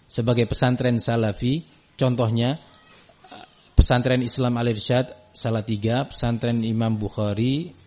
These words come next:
kemudian pesantren Al-Ukhuwah Suk-, Sukoharjo, kemudian Ibn Bas Jogja, adalah pesantren-pesantren hizbi. Iya, betul. Nah, pesantren-pesantren hizbi. Nah,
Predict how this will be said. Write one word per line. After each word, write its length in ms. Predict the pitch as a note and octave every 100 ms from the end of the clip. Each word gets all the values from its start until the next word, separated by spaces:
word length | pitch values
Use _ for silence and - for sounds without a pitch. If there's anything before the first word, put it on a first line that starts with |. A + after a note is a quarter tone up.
| -
kemudian 640 | A2 A2+ A2 A2 A#2 A#2
pesantren 560 | G#2+ - A2 A2+ A2+ G#2
Al-Ukhuwah 640 | A2 F#2+ - A#2+ A2+ G#2+
Suk-, 400 | G#2 - G#2+ _
Sukoharjo, 720 | - A2+ G2+ G#2 F#2+ A#2+ B2+ C3+ - - -
kemudian 480 | A#2 A2+ A2 A2
Ibn 320 | A2 G#2+ G#2+ G2+
Bas 240 | G#2 -
Jogja, 480 | - G2 - B2 D3+ - - -
adalah 400 | B2 A2 A2+ B2+
pesantren-pesantren 800 | - - A2+ A2+ A2+ - A2 A2
hizbi. 480 | A2 A2 G#2+ G2 G#2+
Iya, 240 | E3 F3+ E3+ - -
betul. 400 | D3 F3+ E3 D#3 - _ _ _ _ _ - - - - G2+
Nah, 240 | F#2+ F2+ F2 - - - -
pesantren-pesantren 1120 | A2 D3 C3 C3+ C#3 C3 A2+ A#2+ A2+ A#2+ A2+
hizbi. 640 | G#2 A2 G#2+ G2+ G2+ G2 F#2+ - _ _ _ _ _ _ _
Nah, 240 | G#2 E2+